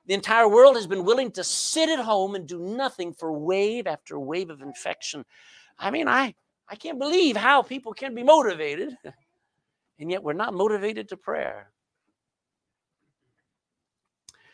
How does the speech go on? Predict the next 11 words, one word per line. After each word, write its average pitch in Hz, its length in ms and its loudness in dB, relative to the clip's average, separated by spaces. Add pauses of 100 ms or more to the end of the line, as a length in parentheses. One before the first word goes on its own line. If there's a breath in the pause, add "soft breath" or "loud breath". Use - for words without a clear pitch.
(160 soft breath)
So 208 360 -2
let's 247 180 -2
talk 311 200 0
about 262 240 0
prayer 240 240 0
for 165 200 -8
a 147 40 -8
second. 165 380 -12
What 247 160 -4
is 233 160 -10
it? - 180 -20